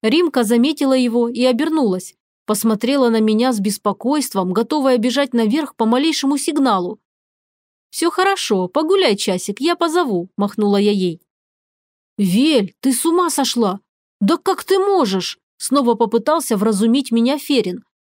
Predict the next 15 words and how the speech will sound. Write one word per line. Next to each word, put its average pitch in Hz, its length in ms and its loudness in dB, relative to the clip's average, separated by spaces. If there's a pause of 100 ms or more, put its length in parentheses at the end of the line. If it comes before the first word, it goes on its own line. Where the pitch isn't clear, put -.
(260)
Но 285 140 2
я 294 180 2
просто 359 380 -2
закрыла 226 480 2
окно 226 340 0
и 302 140 2
задернула 277 560 0
штору, 185 420 -2
потому 247 360 0
что 247 220 -2
он 269 200 0
продолжал 220 600 0
упрекать 208 460 0
меня 208 300 0
взглядом. 202 640 -2